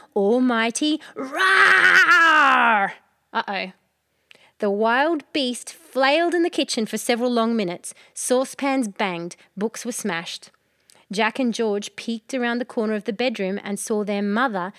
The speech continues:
had grown wild feet and gnashing teeth. Her body had swelled to three times its normal size. There was hair everywhere, in clumps on the floor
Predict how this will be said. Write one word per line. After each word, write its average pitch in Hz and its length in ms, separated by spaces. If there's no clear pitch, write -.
had 202 200
grown 196 380
wild 247 440
feet 190 480
and 196 200
gnashing 190 400
teeth. 175 520
Her 226 160
body 202 460
had 190 200
swelled 185 440
to 185 160
three 370 560
times 214 480
its - 180
normal 233 240
size. 254 560
There 262 100
was 285 160
hair 311 320
everywhere, 285 720
in 190 140
clumps 214 500
on 170 100
the 165 60
floor 214 480